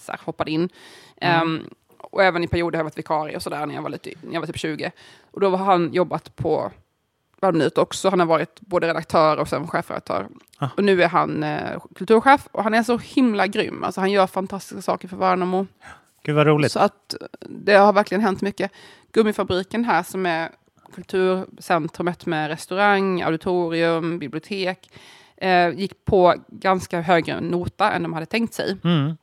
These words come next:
Speaker 1: Det slutade med att det kostade, jag tror det var trettiotusen kronor per person, eh, per skattebetalare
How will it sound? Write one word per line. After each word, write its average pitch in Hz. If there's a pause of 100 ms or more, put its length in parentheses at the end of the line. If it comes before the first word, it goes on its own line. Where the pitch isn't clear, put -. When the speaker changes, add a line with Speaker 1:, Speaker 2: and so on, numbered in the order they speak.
(420)
Speaker 1:
Det 190
slutade 214
med 185
att -
det 190
kostade, 165
jag 131
tror 196
det 185
var 180
trettiotusen 180
kronor 160 (100)
per 165
person, 190 (640)
eh, -
per 190
skattebetalare 180